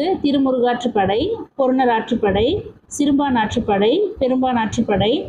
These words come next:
முல்லைப்பாட்டு, மதுரை காஞ்சி, நெடுநல்வாடை, குறிஞ்சிப்பாட்டு, பட்டினப்பாலை, மலைப்படுகடா. ஓகேங்களா? இதுதான் பத்து பாட்டு நூல்கள். So, இதனுடைய ஆசிரியர்கள் யார் யார் அப்படின்றத இன்னைக்கு நம்ம ஷார்ட்கட்டா நான் சொல்லித்தரேன்.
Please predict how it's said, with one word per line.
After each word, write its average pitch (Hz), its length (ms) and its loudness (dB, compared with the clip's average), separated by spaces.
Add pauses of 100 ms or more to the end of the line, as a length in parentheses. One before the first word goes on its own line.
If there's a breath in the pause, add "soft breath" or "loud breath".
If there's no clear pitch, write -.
(280)
முல்லைப்பாட்டு, 247 600 0 (200)
மதுரை 247 260 0 (140)
காஞ்சி, 202 340 0 (160)
நெடுநல்வாடை, 240 680 2 (200)
குறிஞ்சிப்பாட்டு, 254 680 0 (160)
பட்டினப்பாலை, 247 640 0 (100)
மலைப்படுகடா. 208 640 0 (480)
ஓகேங்களா? 269 400 0 (160)
இதுதான் 262 340 2
பத்து - 200 -2
பாட்டு - 340 0
நூல்கள். 202 380 2 (340)
So, - 140 -6
இதனுடைய 269 360 2
ஆசிரியர்கள் 277 600 0
யார் 233 280 2
யார் 233 240 2
அப்படின்றத 214 480 2
இன்னைக்கு 214 260 4
நம்ம 277 280 0
ஷார்ட்கட்டா 226 480 0
நான் 226 160 -2
சொல்லித்தரேன். 214 500 0